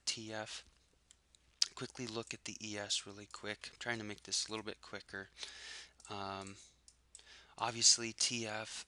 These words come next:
uh, E S kinda made a move up. It sold off going in late in, in, into the day.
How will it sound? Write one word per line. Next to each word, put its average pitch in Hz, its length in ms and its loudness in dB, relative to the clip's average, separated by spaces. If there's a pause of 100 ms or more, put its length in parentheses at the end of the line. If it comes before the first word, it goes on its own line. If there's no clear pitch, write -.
uh, 101 160 -2 (100)
E 151 180 2
S 104 240 6
kinda 107 220 -2
made 104 220 -4
a 98 40 -6
move 95 300 -8
up. 117 280 -2 (420)
It 113 140 -2
sold 123 380 8
off 110 300 2
going 107 260 -2
in 104 120 -6 (100)
late 107 240 -4 (100)
in, 107 180 -6 (200)
in, 101 280 -6 (120)
into 101 380 -8
the 90 200 -12
day. 95 300 -6